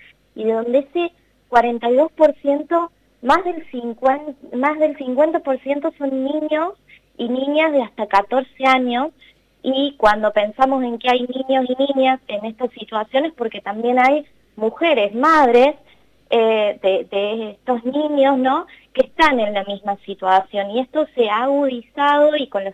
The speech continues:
segunda ola también preocupa muchísimo, porque también, eh, esta agudización de la feminización de la pobreza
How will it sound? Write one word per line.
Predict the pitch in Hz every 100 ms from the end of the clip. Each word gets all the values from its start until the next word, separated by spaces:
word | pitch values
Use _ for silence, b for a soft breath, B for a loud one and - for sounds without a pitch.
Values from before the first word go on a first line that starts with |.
| -
segunda | 196 214 247 240
ola | 247 269
también | 247 214 233 247 B B _
preocupa | 196 190 196 226 240
muchísimo, | 240 233 269 285 277 - 247 254 285 b b _
porque | 226 233 302
también, | 302 226 226 233 240 262 -
eh, | 196 190 -
esta | - 220 - 220
agudización | 208 202 202 - 214 202 196 - 320 294 247
de | 202
la | 190 180 180
feminización | - 185 196 196 - 208 233 233
de | 240
la |
pobreza | 233 240 233 240 - 302